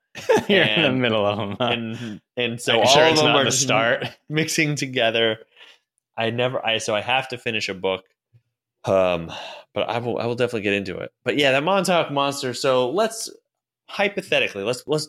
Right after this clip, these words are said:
Speaker 2: go both ways. First way is like, oh, it came from this island. Well, I, I hope so, right? Because if it came from an island full of diseases and whatever, then, then that explains it. If it did not come from that island, then what the fuck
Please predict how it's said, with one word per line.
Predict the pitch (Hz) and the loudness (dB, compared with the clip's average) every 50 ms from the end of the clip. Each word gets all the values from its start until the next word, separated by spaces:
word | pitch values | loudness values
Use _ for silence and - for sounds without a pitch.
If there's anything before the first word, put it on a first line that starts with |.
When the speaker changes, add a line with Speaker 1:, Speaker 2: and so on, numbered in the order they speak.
| - 147 | -10 -2
Speaker 2:
go | - 151 135 120 | 0 0 0 2
both | 123 113 107 - 98 | 2 0 0 -2 -4
ways. | 98 90 82 85 82 _ - - - - _ _ _ _ _ _ _ _ _ _ _ - - | -4 -4 -4 -4 -10 _ -16 -16 -16 -16 _ _ _ _ _ _ _ _ _ _ _ -2 0
First | 185 180 175 - | 0 0 0 2
way | 165 147 139 | 2 2 2
is | 127 127 | 2 0
like, | 120 120 - | -2 -2 -2
oh, | - 123 104 92 | -2 -2 0 0
it | 90 - | -2 -4
came | - 104 98 90 | -6 -8 -8 -8
from | 98 92 | -10 -14
this | 90 - | -12 -12
island. | - - 87 85 - - - - _ _ - | -12 -12 -12 -14 -14 -18 -20 -20 _ _ -6
Well, | 113 110 107 | -4 -2 0
I, | 98 92 - | 0 -2 -2
I | 98 101 | -4 -6
hope | 85 95 107 110 - - | -4 -2 -4 -4 -4 -4
so, | - 95 73 82 | -6 -6 -6 -6
right? | 85 82 85 87 90 107 - _ _ _ _ _ _ _ _ - | -6 -6 -4 -4 -4 -6 -8 _ _ _ _ _ _ _ _ -12
Because | 110 104 117 107 110 | -10 -10 -8 -8 -6
if | 117 123 | -4 -4
it | 120 | -4
came | - 143 147 147 139 | -2 -2 -2 -2 -2
from | 143 127 | -4 -4
an | 123 107 | -2 -2
island | 107 113 110 110 107 | 0 0 0 -2 -2
full | - 110 101 | -2 -2 -2
of | 92 82 | -2 -2
diseases | 87 92 87 120 127 127 120 117 113 113 110 | -4 -8 -2 0 0 2 2 0 0 -2 -2
and | 98 92 92 | -4 -4 -2
whatever, | 98 104 110 110 110 104 101 98 95 95 - _ _ - - - _ _ _ _ _ _ _ _ _ _ _ - _ _ _ _ _ _ _ _ - | 0 0 2 2 2 2 2 2 2 0 -2 _ _ -20 -20 -20 _ _ _ _ _ _ _ _ _ _ _ -20 _ _ _ _ _ _ _ _ -6
then, | - 101 90 95 95 95 92 92 | -4 -2 -2 -2 -4 -8 -6 -4
then | 98 98 98 98 | -2 -2 0 0
that | 101 98 95 | 0 0 0
explains | 92 92 - - - 117 110 104 101 90 87 | 0 -2 -4 -8 -4 -2 -2 -2 -2 -4 -6
it. | 101 - _ _ _ _ _ - | -12 -16 _ _ _ _ _ -20
If | - - | -10 -10
it | - - - | -10 -10 -6
did | - 107 95 95 | -6 -6 -6 -4
not | 104 120 135 165 175 160 - - | -4 -4 -2 -2 -2 -2 -4 -8
come | - - 92 95 95 90 - | -10 -10 -10 -10 -10 -14 -10
from | - 98 92 92 | -8 -8 -4 -2
that | 92 92 85 | -2 -2 -2
island, | 87 87 87 85 85 82 82 85 _ _ _ _ _ _ _ _ _ _ _ _ _ _ _ | -2 -2 -4 -4 -4 -8 -10 -14 _ _ _ _ _ _ _ _ _ _ _ _ _ _ _
then | - 95 | -18 -12
what | 98 113 117 | -12 -10 -6
the | - 123 - - _ _ _ _ _ - | -6 -8 -8 -8 _ _ _ _ _ -8
fuck | 104 92 90 - | -6 -6 -6 -10